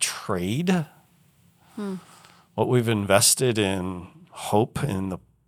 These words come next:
Speaker 1: helping the poorest of the poor, or First Coast Women's Services, or this ministry here, or, uh, our supportive of missionaries? W-, would I trade the lives that have been impacted for that to,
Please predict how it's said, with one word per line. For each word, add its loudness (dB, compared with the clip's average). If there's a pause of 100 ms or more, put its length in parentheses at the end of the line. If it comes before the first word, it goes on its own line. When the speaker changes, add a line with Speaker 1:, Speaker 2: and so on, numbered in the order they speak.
(140)
Speaker 1:
helping -2
the -2
poorest -4
of -12
the -4
poor, 2
or -4
First -4
Coast -2
Women's -4
Services, -2
or -8 (380)
this -2
ministry -4
here, -6
or, -2 (420)
uh, 0
our 2
supportive 2
of -4
missionaries? 2
W-, -10 (100)
would 0
I 2
trade 0 (480)
the -4
lives 4
that 2
have 0
been -4
impacted -2
for -4
that 0
to, -6